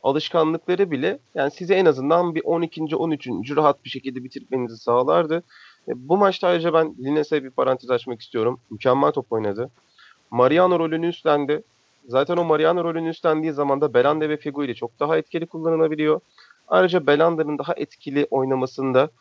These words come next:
Galatasaray'ın stoper tandemini değiştirmesinin müthiş payı var. E, Marcao ve Luyendama ile birlikte Belhanda artık o kadar geri gelmek zorunda kalmıyor. Bir de üstüne Ndiaye yerine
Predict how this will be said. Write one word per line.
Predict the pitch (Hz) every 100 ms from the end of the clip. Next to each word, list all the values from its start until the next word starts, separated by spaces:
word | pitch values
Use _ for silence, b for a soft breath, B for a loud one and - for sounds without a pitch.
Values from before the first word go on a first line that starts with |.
| _ -
Galatasaray'ın | 156 165 165 143 147
stoper | - 151 175 170
tandemini | 160 139 131 131 131
değiştirmesinin | 147 - 135 131 143 156
müthiş | 135 - -
payı | 190 180
var. | 175 175 - b b b -
E, | 117 113
Marcao | 117 123 139 180 165 143
ve | 139 139
Luyendama | 123 127 139 160 170
ile | 139 135
birlikte | 123 117 - 107
Belhanda | 117 143 156 147
artık | - -
o | 196
kadar | 185 156
geri | 135 135 143
gelmek | 131 117 117
zorunda | 113 107 107
kalmıyor. | 107 113 104 95 113 _ b b _ -
Bir | 233
de |
üstüne | 202 185 165 156 147
Ndiaye | 147 156 175 165
yerine | 135 127 120 101